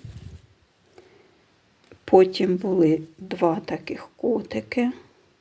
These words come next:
Це єдині іграшечки, які не брелочками зв'язані в цьому проєкті. Ось такі котики. Два. І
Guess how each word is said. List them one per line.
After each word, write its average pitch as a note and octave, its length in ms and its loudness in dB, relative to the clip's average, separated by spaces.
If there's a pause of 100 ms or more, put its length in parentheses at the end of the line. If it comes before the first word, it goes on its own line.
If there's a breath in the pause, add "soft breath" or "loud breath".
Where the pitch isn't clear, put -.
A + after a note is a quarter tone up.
(560)
Це F3 180 4
єдині G3+ 560 2
іграшечки, A3+ 640 -2
які A3 300 -2
не A3 160 0
брелочками F#3+ 920 -2 (340)
зв'язані A3+ 580 -6
в A3 60 -14
цьому A#3 340 -6
проєкті. - 520 -12 (1000 soft breath)
Ось - 180 -20
такі - 320 -14
котики. A#3+ 840 0 (2500 loud breath)
Два. A3+ 460 4 (2750 soft breath)
І A#3 500 4